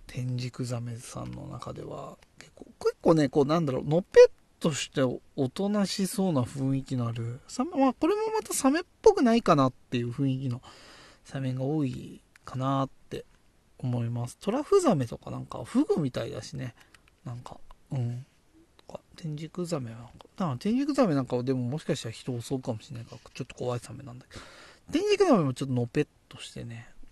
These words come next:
集団でこう、影で休んでたりするのがね、こう、怖いような雰囲気ありますけど。で、次。口の位置が目よりも後部で、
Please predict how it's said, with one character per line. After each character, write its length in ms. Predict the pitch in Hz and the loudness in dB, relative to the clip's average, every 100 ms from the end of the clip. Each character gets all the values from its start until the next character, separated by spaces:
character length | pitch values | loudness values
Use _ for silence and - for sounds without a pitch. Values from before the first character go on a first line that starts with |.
| 147 | -16
集 360 | - - 214 226 | -8 -2 0 2
団 200 | 226 214 | 0 0
で 80 | 220 | 0
こ 480 | - 208 202 202 - | 4 4 4 0 -8
う、 40 | _ _ - | _ _ -6
影 280 | - 202 151 | -2 0 -2
で 120 | 120 | -4
休 280 | 110 - 160 | -8 -4 -4
ん 40 | |
で 60 | 135 | -4
た 100 | 113 | -8
り 60 | |
す 160 | - - | -10 -12
る 200 | 127 165 _ - - | -12 -14 _ -20 -16
の 160 | - 127 - | -14 -14 -16
が 60 | 147 | -12
ね、 180 | 135 120 | -12 -10
こ 200 | 127 131 | -12 -14
う、 40 | - - - - _ _ _ _ _ _ _ _ _ _ - | -18 -20 -20 -20 _ _ _ _ _ _ _ _ _ _ -6
怖 260 | - 123 | 0 0
い 140 | 120 123 | -2 -8
よ 100 | 117 | -16
う 20 | |
な 80 | - - | -20 -20
雰 180 | - 127 | -12 -10
囲 60 | 117 | -10
気 140 | - | -12
あ 80 | 127 | -16
り 80 | 120 | -16
ま 160 | - | -18
す 100 | - | -18
け 100 | - | -20
ど。 80 | - - - - - - - - - - _ _ - | -20 -20 -20 -20 -20 -20 -20 -20 -20 -20 _ _ 2
で、 280 | 220 240 - _ _ _ _ - _ _ - | 6 6 4 _ _ _ _ -20 _ _ -6
次。 360 | 160 156 156 _ _ _ _ _ _ - | 2 2 2 _ _ _ _ _ _ -16
口 280 | - - 220 | -12 -2 2
の 80 | 226 | 2
位 60 | |
置 160 | 196 175 | 2 6
が 140 | 180 | 8
目 120 | 160 165 | 8 6
よ 120 | 156 | 6
り 120 | 139 | 4
も 120 | 185 | 2
後 240 | - 151 123 | 2 2 2
部 160 | 120 | 2
で、 320 | 131 160 127 | 4 4 2